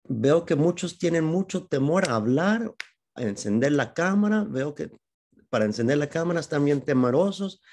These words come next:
eh, del pelo mechudo, de que no se bañaron. Tranquilos, no pasa nada. No hay ningún problema. Pero ya que todos tienen la reacción, por ejemplo, aquí, <laughs> lo vamos a estar utilizando.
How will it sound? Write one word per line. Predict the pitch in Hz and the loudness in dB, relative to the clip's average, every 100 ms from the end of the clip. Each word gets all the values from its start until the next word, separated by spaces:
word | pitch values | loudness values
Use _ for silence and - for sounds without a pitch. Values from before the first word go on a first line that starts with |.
| - - - - - | -20 -20 -20 -20 -6
eh, | 117 110 104 | -2 -2 -2
del | 110 98 - | -4 -4 0
pelo | 135 151 143 | 2 4 2
mechudo, | 117 - 180 185 196 190 185 165 | 0 0 -2 0 0 0 -2 -4
de | 107 | -4
que | 117 | -2
no | 123 | -2
se | 131 143 | -2 -2
bañaron. | 139 160 190 196 | -2 -2 -4 -4
Tranquilos, | 180 180 180 240 240 123 107 | -4 -6 -4 -4 -2 -2 -4
no | 117 | -6
pasa | 127 120 143 | -4 -4 -4
nada. | 147 165 190 185 101 - _ _ _ _ _ | -4 -4 -4 -4 -8 -12 _ _ _ _ _
No | 113 117 | -4 0
hay | |
ningún | 127 135 143 | 0 0 0
problema. | 139 147 147 165 131 90 - _ _ _ _ - | -2 -2 0 0 -4 -8 -16 _ _ _ _ -2
Pero | 151 175 208 - _ - | 0 0 -6 -12 _ -14
ya | 120 117 120 | -4 -4 -2
que | 160 | -4
todos | - 156 147 170 - | -4 -4 -2 -4 -6
tienen | 151 160 185 - | -4 -4 -4 -4
la | 127 117 | -2 -2
reacción, | 110 107 - - 120 123 196 - | -2 -4 -6 -4 0 0 -4 -2
por | 127 110 | 0 2
ejemplo, | 110 117 135 147 | 0 0 0 -2
aquí, | - 120 - 123 214 247 _ _ - _ - _ - | -4 -8 -4 -2 -2 -6 _ _ -20 _ -20 _ -20
<laughs> | 117 - 190 190 190 175 - 226 220 202 175 - | -14 0 0 2 -2 -4 -4 -2 -2 -2 -6 -4
lo | 135 135 | 0 2
vamos | 110 104 127 | 2 2 2
a | 139 | -2
estar | - 104 113 | -2 -2 -2
utilizando. | 98 117 113 110 - 123 135 120 90 | -4 -2 -2 -2 -2 0 0 -2 -4